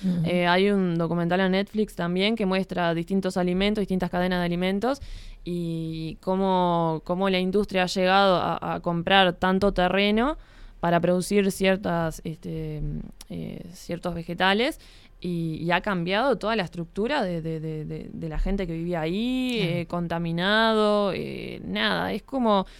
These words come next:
Speaker 2: está todo mu-, no, no, no está controlado, entonces, eh,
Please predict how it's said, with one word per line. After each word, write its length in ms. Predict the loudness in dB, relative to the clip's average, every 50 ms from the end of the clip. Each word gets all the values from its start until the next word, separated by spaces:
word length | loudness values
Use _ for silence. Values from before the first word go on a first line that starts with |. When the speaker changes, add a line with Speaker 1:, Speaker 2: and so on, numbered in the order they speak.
| -20 -20 -20 -20 -20 -20 -20 -12 -8
Speaker 2:
está 360 | -8 -8 -4 -2 0 0 0
todo 360 | 0 0 0 0 2 0 0
mu-, 220 | 2 0 0 -2 -2
no, 220 | -4 -4 -4 -4 -4
no, 160 | -4 -4 -4
no 280 | -2 -2 0 0 0
está 200 | -2 -2 -2 -2
controlado, 840 | -2 -2 -2 -2 -2 -2 0 2 2 4 4 4 2 2 0 -2 -4
entonces, 840 | -4 -4 -4 -4 -2 0 2 2 2 0 -2 -6 -12 -16 -18 -20 -20 -20 -20 -20 -20 -20 -16
eh, 680 | -14 -12 -10 -10 -10 -8 -8 -8 -8 -8 -8 -10 -10 -12